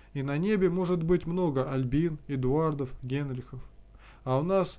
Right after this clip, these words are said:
эти имена при крещении заменяются на сходственные по произношению или на любые другие. Если сегодня уверуют во Христа Саддам Хусейн или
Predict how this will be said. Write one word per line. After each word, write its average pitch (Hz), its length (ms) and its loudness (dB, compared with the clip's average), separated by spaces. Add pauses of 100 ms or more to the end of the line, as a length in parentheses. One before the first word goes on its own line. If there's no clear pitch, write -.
эти 180 300 0
имена 151 320 0
при 131 160 2
крещении 139 720 -2 (100)
заменяются 131 680 -2
на 127 120 0
сходственные 127 680 -4 (100)
по 151 140 0
произношению 139 840 -2 (340)
или 170 180 2
на 135 140 0
любые 131 400 2
другие. 131 520 -2 (1000)
Если 180 320 2
сегодня 175 500 0
уверуют 147 540 4
во 135 100 0
Христа 139 480 0
Саддам 139 400 0
Хусейн 143 580 0
или 139 320 0